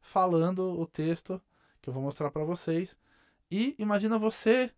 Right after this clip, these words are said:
encontra o sinal do rádio e você, "Caramba, né? Então, eu tô ouvindo esse cara falando aqui. Pô, que maneiro, que legal, vamos ver então." Vamos abrir aqui o equalizador do Pro Tools. A narração tá aqui,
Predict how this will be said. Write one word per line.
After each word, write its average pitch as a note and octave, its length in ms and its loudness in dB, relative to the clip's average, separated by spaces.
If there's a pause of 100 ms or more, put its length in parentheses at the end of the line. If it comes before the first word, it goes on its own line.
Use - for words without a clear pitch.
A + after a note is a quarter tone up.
encontra G3+ 680 -2
o F#3 40 0
sinal F3 360 0
do E3+ 80 2
rádio D3+ 360 2
e D3 100 0
você, D3 420 -4
"Caramba, G3 600 -6
né? E3 180 -2 (600)
Então, F#3 260 -4 (880)
eu D#3 100 -12
tô - 120 -6
ouvindo F3+ 240 -4
esse F3+ 160 -8
cara F#3 260 -6
falando E3 460 -4
aqui. F3+ 380 -8 (480)
Pô, F3 200 -6
que - 140 -12
maneiro, E3+ 420 -4
que - 100 -14
legal, D#3 380 -2
vamos E3 260 -6
ver B2 140 -6
então." - 220 -14 (260)
Vamos C#3+ 220 -6
abrir C3+ 300 0
aqui B2+ 240 -2
o D3+ 100 2
equalizador C3+ 560 -2
do B2+ 80 -12
Pro C3 180 -8
Tools. D#3+ 520 -10 (680)
A - 100 -10
narração C3+ 500 -8
tá C#3 180 -4
aqui, C#3+ 500 -10